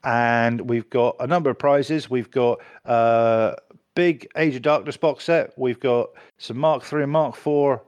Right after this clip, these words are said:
uh, Marines. We've got a pair of Rhinos and a pair of Sicarans. And that's been helped out by our buddies at Game Maniacs,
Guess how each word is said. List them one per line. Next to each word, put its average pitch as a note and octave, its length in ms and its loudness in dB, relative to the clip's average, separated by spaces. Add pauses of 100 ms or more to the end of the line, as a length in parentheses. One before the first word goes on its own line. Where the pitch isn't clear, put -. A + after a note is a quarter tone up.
(120)
uh, B2 300 0
Marines. D#3+ 560 -4 (280)
We've A#2 120 -4
got B2 120 0
a A2 40 -2
pair F3+ 320 2
of C3+ 100 -2
Rhinos D3 460 0 (120)
and C#3 240 -6
a C3+ 40 -4
pair C3+ 240 0
of B2 60 -4
Sicarans. G#2+ 600 -6 (420)
And B2 580 2 (140)
that's B2+ 360 -2
been C3+ 220 -2
helped B2 320 -2
out B2 240 0
by B2+ 280 0
our A#2+ 300 2
buddies B2+ 340 -2
at A2+ 260 -8
Game C3 220 0
Maniacs, E3 600 -2